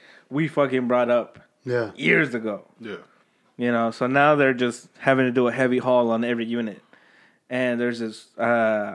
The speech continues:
Speaker 1: I always have to run into people where they separated. Like me, I'm the demo dude. I just come to tear shit down, you know, even it out and shit, uh, for the upgrades, the new shit.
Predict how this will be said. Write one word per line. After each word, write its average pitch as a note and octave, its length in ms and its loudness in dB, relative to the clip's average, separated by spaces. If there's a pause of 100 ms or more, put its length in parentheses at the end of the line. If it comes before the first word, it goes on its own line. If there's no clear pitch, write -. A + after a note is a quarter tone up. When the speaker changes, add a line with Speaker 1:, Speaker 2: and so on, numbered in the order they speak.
Speaker 1:
I A#2 60 0
always D3 200 2
have C#3+ 100 -2
to C3+ 100 0
run C3+ 220 2
into B2+ 160 -4
people A2+ 580 -6
where A#2+ 220 0
they A#2+ 80 0
separated. C3 480 0
Like A2+ 200 -2
me, D#3 200 0
I'm D3 120 2
the C3 100 -4
demo E3 280 0
dude. A2 240 -8 (1200)
I A#2+ 100 -4
just B2 320 -8
come C#3+ 200 -2
to B2 100 -4
tear D3 280 0
shit C#3+ 260 -4
down, D3 540 0 (180)
you C3 100 -6
know, A#2 320 -2 (680)
even C#3+ 300 2
it B2+ 100 2
out C#3 200 4
and C3+ 100 -10
shit, C3+ 320 -4 (1500)
uh, A#2 480 2
for B2+ 160 -2
the A#2+ 140 0
upgrades, A#2+ 400 0
the A#2+ 100 -4
new C3+ 180 0
shit. - 340 -8